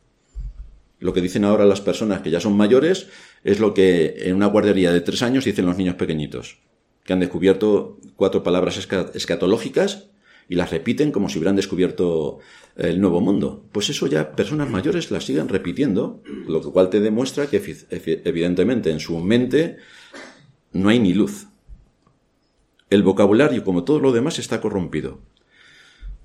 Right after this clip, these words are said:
Pero tristemente ves a creyentes con malas conversaciones, en el sentido de hablar de cualquier cosa sin pudor. ¿De verdad, hermanos, que nosotros podemos hacer eso?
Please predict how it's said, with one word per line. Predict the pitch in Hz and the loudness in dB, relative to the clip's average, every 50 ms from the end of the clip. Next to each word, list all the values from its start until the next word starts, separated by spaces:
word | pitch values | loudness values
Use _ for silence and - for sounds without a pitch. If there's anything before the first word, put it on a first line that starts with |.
| - _ _ _ _ _ | -20 _ _ _ _ _
Pero | 135 123 117 107 | 8 8 8 6
tristemente | - 92 98 - - - 165 170 165 156 139 | 2 0 -2 0 2 2 2 2 4 4 4
ves | 131 156 151 - | 4 4 2 0
a | 139 | 0
creyentes | - 135 120 117 151 156 156 151 156 160 - | 0 0 0 2 2 2 2 0 -2 -4 -4
con | - - 113 104 92 | -6 -4 -2 -2 0
malas | 92 101 123 151 156 165 160 - | 0 0 0 0 0 -2 -4 -4
conversaciones, | - 123 110 98 87 87 85 - - 67 - - 143 160 151 67 69 69 - - - - _ _ _ _ _ _ _ _ _ _ _ _ _ _ _ _ _ _ _ _ _ _ _ _ _ _ | -4 -2 -2 0 -2 -2 -4 -6 -10 -10 -8 -6 -4 -4 -4 -6 -8 -10 -12 -14 -14 -16 _ _ _ _ _ _ _ _ _ _ _ _ _ _ _ _ _ _ _ _ _ _ _ _ _ _
en | 98 104 | 0 2
el | 101 95 | 2 2
sentido | 101 - 92 90 98 135 139 123 110 | 2 0 -4 0 0 0 2 2 2
de | 95 87 | 4 2
hablar | 82 82 104 113 107 101 - | 2 2 2 2 2 0 0
de | 90 92 87 | -2 -2 0
cualquier | - 101 101 104 101 104 - 170 - - - | 2 2 2 2 0 -2 -2 -4 -4 -4 -6
cosa | - 185 190 - 190 185 | -6 -4 -4 -4 -6 -6
sin | - - - 120 101 90 - | -8 -6 -4 -4 -4 -4 -6
pudor. | - - 80 69 80 143 180 - - - _ _ _ _ _ _ _ _ _ _ _ _ _ _ _ _ _ _ _ _ _ _ _ | -10 -12 -10 -6 -6 -6 -6 -8 -12 -18 _ _ _ _ _ _ _ _ _ _ _ _ _ _ _ _ _ _ _ _ _ _ _
¿De | _ 78 | _ -14
verdad, | 73 71 69 73 80 98 131 | -12 -12 -12 -8 -6 -4 -4
hermanos, | - - 71 73 73 76 107 165 202 - - | -4 -4 -6 -6 -6 -6 -6 -6 -6 -8 -12
que | - 76 | -12 -12
nosotros | 71 67 78 - - - | -12 -10 -10 -12 -12 -12
podemos | - 73 76 78 78 76 | -10 -8 -8 -8 -8 -10
hacer | 71 - - 65 - | -12 -12 -12 -12 -10
eso? | - - - 120 196 202 | -10 -10 -10 -10 -10 -12